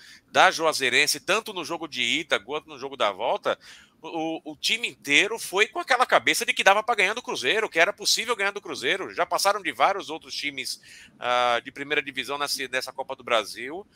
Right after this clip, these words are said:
A Juazeirense botou na cabeça que conseguiria passar de fase e conseguiu, foi atrás. Então, colocar a cabeça no lugar de que é merecedor e pode sim alcançar uma próxima vaga,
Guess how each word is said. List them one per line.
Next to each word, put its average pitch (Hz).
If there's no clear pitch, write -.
A 143
Juazeirense 202
botou 208
na 233
cabeça 180
que 226
conseguiria 180
passar 175
de 160
fase 196
e -
conseguiu, 190
foi 185
atrás. 175
Então, 160
colocar 180
a 202
cabeça 151
no 156
lugar 123
de 143
que 123
é 135
merecedor 151
e 143
pode 143
sim 143
alcançar 135
uma 131
próxima 123
vaga, 147